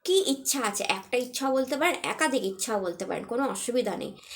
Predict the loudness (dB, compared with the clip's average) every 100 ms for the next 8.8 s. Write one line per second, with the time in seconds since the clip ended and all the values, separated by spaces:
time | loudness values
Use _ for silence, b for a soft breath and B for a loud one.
0 | B 0 2 2 2 2 0 0 0 2
1 | 4 4 4 0 -10 _ -6 -4 -2 0
2 | 0 0 -6 -6 -8 -2 0 0 -2 2
3 | 4 2 0 B B B B _ -2 2
4 | 4 4 4 4 2 2 2 4 4 2
5 | 2 0 0 0 -2 -2 -2 0 2 4
6 | 4 2 -2 0 2 2 -2 0 -2 -2
7 | -2 -2 -2 -2 0 -2 -2 -2 -2 0
8 | -2 -2 -2 -2 -2 0 2